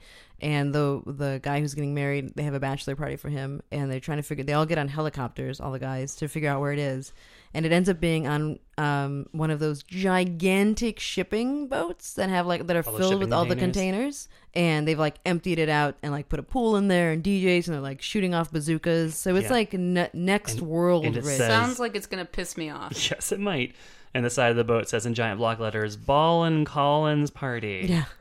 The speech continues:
Speaker 1: <laughs>
Speaker 2: So that's a fun thing. So, I mean, I do, I, you know, I think that prosperity and wealth and luxury and things like that have different,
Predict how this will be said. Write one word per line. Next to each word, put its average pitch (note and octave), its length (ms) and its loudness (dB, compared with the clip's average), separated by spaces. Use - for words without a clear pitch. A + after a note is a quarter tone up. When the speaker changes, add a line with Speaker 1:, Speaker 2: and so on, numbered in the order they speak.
Speaker 1:
<laughs> G3+ 100 -8
Speaker 2:
So G#2 160 -6
that's A2 240 -2
a G#2 40 -8
fun G2 260 -6
thing. G2 280 -8
So, G#2+ 380 0
I B2+ 100 0
mean, C#3 140 0
I D3 80 -2
do, D3+ 120 -2
I, C3 100 -2
you B2+ 180 -4
know, A2 80 -2
I A2 40 -2
think B2+ 160 -4
that A#2+ 140 -4
prosperity G#2 1120 -4
and G#2 240 -6
wealth G#2 340 -2
and G#2+ 100 -4
luxury G#2 300 -4
and G2+ 80 -6
things G#2+ 140 -6
like G2+ 120 -8
that G2 300 -4
have G#2 160 -4
different, G#2 360 -4